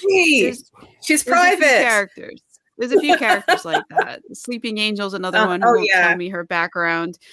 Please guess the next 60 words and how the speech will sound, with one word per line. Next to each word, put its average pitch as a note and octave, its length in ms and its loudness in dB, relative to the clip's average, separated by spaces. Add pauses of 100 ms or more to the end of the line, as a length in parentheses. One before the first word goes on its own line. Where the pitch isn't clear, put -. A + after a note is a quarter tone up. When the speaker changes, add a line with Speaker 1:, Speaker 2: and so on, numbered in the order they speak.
(140)
Speaker 2:
but A3 80 -12
she B3+ 140 -4
shows A#3+ 280 -2
up G#3+ 160 0
in E3+ 100 -4
the - 80 -2
Speaker 1:
Yeah. - 60 -2
Speaker 2:
book G3 100 -4
I'm F#3 120 -12
currently F3 340 -6
writing, F3+ 320 -4
and G#3 60 -6
I'm A3 60 -4
like, C#4+ 180 -2
"Will F4+ 80 -6
you A#4 100 0
just - 220 -12
please F4+ 540 0
tell D#4 240 2
me C4 180 0
what C#4 380 -4
you C4+ 160 -4
are?" A3+ 640 4
Speaker 1:
Mm-hmm. F#3+ 100 -8 (380)
Speaker 2:
Like, B3+ 220 0
Speaker 1:
It's G#3 140 -4
like, A#3 220 0
"I'm C#4 100 2
Speaker 2:
uh, D#4 40 -6 (100)
Speaker 1:
gonna C4+ 160 0
Speaker 2:
I - 20 -6
mean C4+ 260 -2
Speaker 1:
make C#4+ 220 0
up D4+ 180 0
a C4 40 4
backstory G#3+ 680 0
for G3 220 -2
you, E3 340 -2 (200)
and G3 80 -4
if - 80 -10
you B3 80 -4
don't D4 180 0
like B3 240 2
it, A#3 200 0
then G#3 100 -4
you A3 80 -2
have D4 80 -4
to A#3 80 -2
correct G#3 420 -2
me." F#3 300 -4
<laughs> C6+ 640 0 (1080)
Speaker 2:
Li-, D#4 180 0
and E4 260 -2
it's D#4 240 -6
like, D4+ 220 0
we're C#4 140 0
never D4+ 320 0
in D4+ 160 0
her C#4 180 0
head. B3+ 380 0